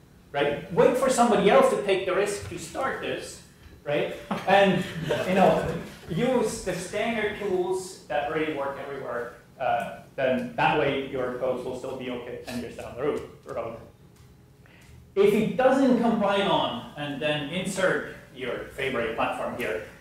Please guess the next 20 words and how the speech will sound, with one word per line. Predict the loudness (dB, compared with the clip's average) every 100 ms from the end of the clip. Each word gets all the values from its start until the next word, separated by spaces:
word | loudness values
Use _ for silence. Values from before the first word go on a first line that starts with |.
| -20 -8
you | 0
know, | 0 0 -8 -14 -20 -20 -20
Fujitsu | -14 -10 -6 -4 -4 -4 -4
compilers, | -4 0 0 0 -4 -6 -12 -18 -20 -20 -20 -20 -20 -20 -12
or, | -4 0 0 0 -6 -16 -16 -4
uh, | -2 -2 -2
BlueJay, | 2 8 8 8 2 0 -6 -14 -8
and | -8 -4
so | -4
on, | -6 -8 -2
then | 0 0 0
probably | 0 0 2
it | 2 2 0
will | 0
limit | -2 -2 0 2 0
your | -2 -4
choices | -6 -6 -8
down | -6 -6 -4
the |
road. | -4 -6